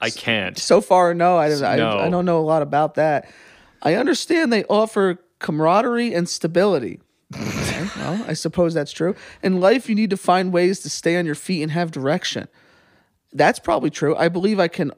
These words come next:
Speaker 2: y-, also use this as an excuse to get in shape." Hey, okay. Well, be careful what you join, you know, 'cause you could really join the wrong thing
Speaker 1: Wait,
Speaker 2: there.
Speaker 1: what was the exact, who, wh-, all right, just finish the email.
Speaker 2: From Gerald in Butler.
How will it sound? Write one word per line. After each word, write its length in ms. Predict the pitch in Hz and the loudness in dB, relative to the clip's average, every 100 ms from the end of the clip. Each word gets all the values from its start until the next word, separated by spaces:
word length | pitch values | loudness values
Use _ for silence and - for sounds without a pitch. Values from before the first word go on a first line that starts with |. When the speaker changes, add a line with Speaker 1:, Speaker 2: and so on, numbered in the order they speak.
| _ _ _ | _ _ _
Speaker 2:
y-, 160 | 139 139 | -16 -4
also 400 | - 185 208 220 | 0 0 2 0
use 360 | 202 170 185 175 | 0 -2 -4 -2
this 220 | 175 175 | -2 -2
as 120 | 160 | -6
an 60 | 143 | -6
excuse 480 | 127 - - 165 - | -6 -8 -4 -4 -4
to 80 | 123 | -6
get 260 | 127 131 | -2 -2
in 80 | 131 | -2
shape." 400 | - 131 98 82 | -4 -2 -4 -4
Hey, 160 | 240 311 | -2 -2
okay. 440 | 302 175 156 202 - | -4 -2 -2 -4 -10
Well, 480 | 104 156 180 220 233 - - | -8 -2 -2 -2 -8 -16 -10
be 120 | 156 170 | -8 -6
careful 400 | - 180 175 165 | -2 -2 -2 -2
what 160 | 165 | -2
you 100 | 135 | -4
join, 500 | 147 156 180 151 160 | -4 -2 0 -2 -2
you 140 | 143 131 | -4 -4
know, 200 | 127 160 | -4 -4
'cause 320 | - 127 - _ _ _ - _ _ | -6 -6 -10 _ _ _ -20 _ _
you 60 | - | -6
could 40 | |
really 160 | 151 175 | -2 -2
join 220 | 160 160 | -2 -2
the 80 | 151 | -2
wrong 240 | 139 156 156 | 0 0 -2
thing 260 | - 175 | -4 0
Speaker 1:
Wait, 120 | 160 | 0
Speaker 2:
there. 40 | 120 | 2
Speaker 1:
what 180 | 120 147 | 0 2
was 160 | 185 | 0
the 180 | 147 143 | 0 0
exact, 520 | 127 104 104 104 107 - | 0 -2 0 0 0 -6
who, 280 | 101 123 202 _ _ | -2 0 0 _ _
wh-, 260 | 226 - - - | -12 -12 -10 0
all 120 | 123 | 2
right, 280 | 92 95 - | 0 -4 -4
just 140 | 160 | -2
finish 260 | - 113 - | 0 0 -2
the 120 | 101 | -6
email. 300 | 85 87 87 - - | -4 -2 -4 -6 -2
Speaker 2:
From 260 | 226 226 | 0 0
Gerald 480 | 170 190 214 247 214 - | 2 4 6 4 2 0
in 240 | 196 196 | 2 2
Butler. 500 | 170 185 - 131 76 | 2 2 2 -4 -8